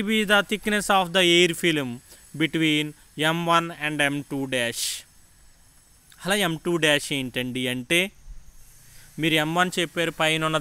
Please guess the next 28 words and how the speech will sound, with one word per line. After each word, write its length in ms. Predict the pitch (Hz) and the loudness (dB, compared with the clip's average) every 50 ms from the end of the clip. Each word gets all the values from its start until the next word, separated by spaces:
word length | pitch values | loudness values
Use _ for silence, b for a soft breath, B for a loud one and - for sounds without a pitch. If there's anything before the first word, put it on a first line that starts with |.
| 147 | 4
దర్పణం 340 | 147 143 143 - 160 151 147 147 | 4 2 2 -2 -4 -4 -4 -2
అని, 100 | 151 165 180 165 | -2 0 0 0
ఎం 80 | 147 151 147 - | 0 -2 -4 -4
టూ 80 | 160 156 - 160 | -4 -4 -2 -2
చెప్పారు, 420 | 151 147 - - 147 147 151 156 165 - B B B B B B B B 160 | -2 -2 -2 -2 -2 -2 -2 -4 -6 -6 B B B B B B B B 0
మరి 140 | 165 170 170 165 | 2 4 4 4
ఎం 60 | 175 170 160 | 2 0 -2
టూ 80 | - 196 190 180 | 0 0 2 6
డాష్ 300 | 170 160 165 165 165 - - 170 | 6 8 8 8 6 4 2 2
ఏంటండి 440 | 165 160 156 147 160 156 147 147 147 143 | 2 2 0 0 0 0 0 2 0 0
అంటే, 220 | 143 143 139 147 131 123 123 127 147 B B B B B B B B B B B - - - 160 165 | -2 -2 -2 -2 -2 -2 -4 -8 -10 B B B B B B B B B B B -14 -8 -2 2 2
ఎం 80 | 175 190 196 - | 2 2 2 0
టూ 80 | 240 233 208 202 | 0 2 6 6
దర్పణం 360 | 185 175 - - 190 196 202 190 - - 160 | 4 4 4 -2 -4 -4 -4 -4 -4 -2 0
రైట్ 200 | 156 160 160 151 175 175 | 0 0 0 0 0 0
హ్యాండ్ 220 | 175 175 175 165 | 0 0 0 0
సైడ్ 200 | - 180 175 170 170 | 0 2 2 2 0
ఉంది 140 | 165 165 160 - | -2 -2 0 0
కదా, 180 | 170 170 185 208 214 - - - - - - - - - B B B B B - 156 | 0 2 0 -2 -2 -6 -14 -20 -20 -20 -20 -20 -20 -20 B B B B B -2 0
మరి 180 | 175 180 190 180 170 165 170 170 180 B B B B 135 156 | 2 4 4 4 4 2 0 -2 -4 B B B B 0 2
దాని 200 | 165 170 180 190 190 | 4 4 4 2 0
యొక్క 140 | 180 - 180 175 175 | 0 0 -2 0 0
ఇమేజ్ 320 | 175 190 202 208 202 185 185 160 | 2 4 4 4 4 2 0 -2
ఎం 100 | 160 165 170 | 0 0 0
వన్లో 240 | 170 170 180 180 180 180 | 0 2 2 0 0 0
మనం 180 | 175 175 175 175 - | 0 -2 -2 -4 -2
చూడొచ్చు 340 | 180 175 165 170 170 - - - | -2 0 0 0 -2 -2 -2 -2
కదా, 180 | 185 180 190 | 0 0 0